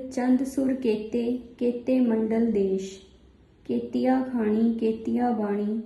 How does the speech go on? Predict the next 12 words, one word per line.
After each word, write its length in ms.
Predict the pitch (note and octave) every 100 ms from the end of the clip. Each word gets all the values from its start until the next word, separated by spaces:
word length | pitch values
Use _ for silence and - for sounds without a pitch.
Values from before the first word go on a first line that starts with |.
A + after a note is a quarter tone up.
| -
ਕੇਤੇ 460 | A3+ A3+ - B3 B3+
ਪਾਤ 440 | - G#3 G#3+ A3+
ਨਰਿੰਦ।" 480 | A3+ A3 G#3 G#3+ F#3+ - - - - - - - _ _ _ A3+
ਗੁਰੂ 320 | C4 C4+ C#4+
ਜੀ 180 | C4+ B3
ਦੱਸਦੇ 520 | A#3+ A#3+ - C4 C4
ਹਨ 360 | A#3+ A#3 B3 - - - - - _ -
ਕਿ 140 | C#4+ C#4
ਇਸ 420 | - C4 C4+ D4+
ਸ੍ਰਿਸ਼ਟੀ 640 | D4 C#4+ B3 B3+ - C4+
ਦੇ 160 | A#3+ B3
ਵਿੱਚ 460 | A3 A#3 - C4